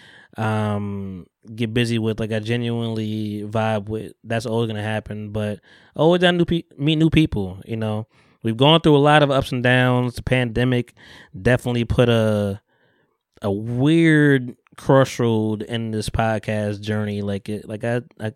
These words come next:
bring it up all the time. I did damn near ten episodes by myself, back to back to back to back to back, like Drake. And, you know, that, that geared me to do things like this and just be able, be able to talk a little bit easier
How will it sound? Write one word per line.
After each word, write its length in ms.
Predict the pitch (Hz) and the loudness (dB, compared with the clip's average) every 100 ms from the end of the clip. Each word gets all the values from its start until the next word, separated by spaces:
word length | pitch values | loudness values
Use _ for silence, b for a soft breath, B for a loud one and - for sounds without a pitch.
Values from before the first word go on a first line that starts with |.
| - | -8
bring 220 | 110 135 | -4 -2
it 80 | 139 | 0
up 100 | 139 | -2
all 60 | |
the 80 | 131 | -4
time. 320 | 127 147 120 | 0 0 2
I 40 | 117 | 0
did 340 | 120 120 110 b b b b b b _ - - _ - 104 | 0 -2 -2 b b b b b b _ -20 -20 _ -10 0
damn 200 | 127 135 | 2 2
near 120 | 127 | 0
ten 200 | - 151 | 2 4
episodes 400 | 143 147 147 139 | 2 4 4 4
by 140 | 135 | 4
myself, 460 | 135 127 - 139 117 | 2 0 4 4 4
back 200 | 123 127 | 2 2
to 100 | 120 | 2
back 240 | 127 120 | 2 2
to 80 | - | 0
back 240 | 120 123 - | 0 0 0
to 100 | 127 | -2
back 180 | 120 - | -2 -2
to 100 | 113 | -2
back, 240 | 127 107 | 0 0
like 160 | 107 104 | -2 -2
Drake. 340 | 120 113 - B B B B - | -2 -2 -6 B B B B -4
And, 760 | 110 110 107 104 104 101 104 - _ _ _ _ _ _ _ _ _ | 0 2 2 0 -2 -4 -8 -12 _ _ _ _ _ _ _ _ _
you 100 | 110 | -4
know, 340 | 113 107 110 110 - | 0 2 0 0 4
that, 300 | 165 185 - _ | 4 4 0 _
that 280 | 139 165 127 | 6 6 6
geared 220 | 147 165 | 4 6
me 120 | 156 | 4
to 100 | 139 | 2
do 300 | 127 131 123 | 4 4 4
things 280 | 120 123 113 | 2 -2 -2
like 220 | 107 104 | -4 -4
this 260 | - 117 - | -4 -4 -4
and 120 | 107 | -10
just 120 | 107 | -8
be 120 | 113 | -4
able, 160 | 107 110 | -6 -6
be 140 | 110 | -8
able 140 | 107 101 | -8 -6
to 60 | |
talk 220 | - 113 - | -2 -2 -2
a 40 | |
little 140 | 110 | -6
bit 220 | 104 101 - | -4 -8 -4
easier 580 | 120 113 107 104 104 | -2 -2 -2 -2 -4